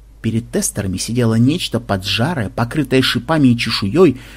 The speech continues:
но с ярко выраженной усатой крысиной мордочкой и огромными розовыми ушками.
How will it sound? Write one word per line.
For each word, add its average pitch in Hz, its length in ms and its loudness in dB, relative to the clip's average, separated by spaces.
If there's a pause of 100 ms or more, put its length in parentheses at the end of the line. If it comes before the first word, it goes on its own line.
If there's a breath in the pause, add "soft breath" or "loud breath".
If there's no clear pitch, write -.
(160 loud breath)
но 165 200 6
с - 120 2
ярко 160 440 4
выраженной 131 680 4
усатой 156 460 2
крысиной 147 520 4
мордочкой 165 640 4 (320 soft breath)
и - 60 6
огромными 175 640 6
розовыми 143 600 4
ушками. 101 460 -4